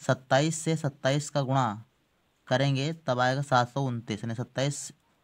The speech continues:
सत्ताईस से हम मतलब वर्ग करेंगे तो ये सत-, सात सौ उनतीस आ जाएगा और फिर सत्ताईस से गुणा करेंगे तो आपका आएगा, कुल मिला के आप गुणा करके देख लेना,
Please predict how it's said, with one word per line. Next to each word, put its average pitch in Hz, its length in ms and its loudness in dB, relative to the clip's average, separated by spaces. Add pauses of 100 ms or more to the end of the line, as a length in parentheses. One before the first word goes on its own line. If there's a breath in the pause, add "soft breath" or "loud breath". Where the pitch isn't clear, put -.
(120)
सत्ताईस 123 280 -4
से 135 60 -2
हम 143 160 4
मतलब 135 280 0
वर्ग 131 280 6
करेंगे 131 340 0
तो 151 100 -4
ये 139 140 0
सत-, 135 220 -4
सात 123 240 0
सौ 147 140 -2
उनतीस 147 300 0
आ 151 120 2
जाएगा 127 360 0 (560 soft breath)
और 123 120 0
फिर 151 180 -2
सत्ताईस 147 500 2
से 156 100 2
गुणा 135 220 4
करेंगे 147 320 2
तो 143 140 2
आपका 127 360 4
आएगा, 123 500 2 (1200)
कुल 147 80 2
मिला 151 240 4
के 151 120 2
आप 156 140 6
गुणा 139 220 6
करके 143 260 0
देख 143 240 0
लेना, 139 340 2